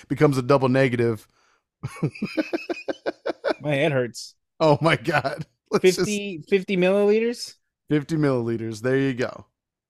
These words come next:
Speaker 2: Oh, that smells like peanut butter. Oh.
Speaker 1: Oh, whoa. There you go.
Speaker 2: Oh, so ca-, can you allow me to share my screen?
Speaker 1: Of course.
Speaker 2: I'm
Speaker 1: Oh,
Speaker 2: sure
Speaker 1: I
Speaker 2: you,
Speaker 1: forget that we
Speaker 2: I'm
Speaker 1: have
Speaker 2: sure
Speaker 1: to
Speaker 2: you've
Speaker 1: allow
Speaker 2: denied
Speaker 1: that.
Speaker 2: me. You fucking shackle me, you
Speaker 1: Whatever I
Speaker 2: goddamn
Speaker 1: can do to
Speaker 2: bitch.
Speaker 1: make that not al-,
Speaker 2: <laughs>
Speaker 1: happen.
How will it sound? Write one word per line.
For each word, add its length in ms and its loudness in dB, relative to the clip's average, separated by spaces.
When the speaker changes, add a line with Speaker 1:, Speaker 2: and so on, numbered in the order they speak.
Speaker 2:
Oh, 140 2
that 140 0
smells 200 -2
like 140 0
peanut 220 2
butter. 240 -4
Oh. 300 0
Speaker 1:
Oh, 180 4
whoa. 680 2
There 160 -2
you 140 2
go. 340 -4
Speaker 2:
Oh, 320 8
so 500 6
ca-, 260 -4
can 200 4
you 140 8
allow 220 6
me 120 4
to 80 2
share 180 0
my 140 0
screen? 360 -4
Speaker 1:
Of 200 -2
course. 220 2
Speaker 2:
I'm 60 4
Speaker 1:
Oh, 40 8
Speaker 2:
sure 80 8
Speaker 1:
I 60 8
Speaker 2:
you, 160 6
Speaker 1:
forget 260 0
that 80 2
we 60 2
Speaker 2:
I'm 40 4
Speaker 1:
have 80 6
Speaker 2:
sure 80 4
Speaker 1:
to 60 4
Speaker 2:
you've 100 4
Speaker 1:
allow 120 6
Speaker 2:
denied 240 6
Speaker 1:
that. 40 2
Speaker 2:
me. 80 2
You 180 -6
fucking 360 0
shackle 520 2
me, 120 0
you 160 -4
Speaker 1:
Whatever 460 6
I 180 8
Speaker 2:
goddamn 40 -2
Speaker 1:
can 160 -2
do 200 6
to 100 4
Speaker 2:
bitch. 60 2
Speaker 1:
make 160 2
that 240 2
not 240 6
al-, 160 8
Speaker 2:
<laughs> 120 6
Speaker 1:
happen. 480 2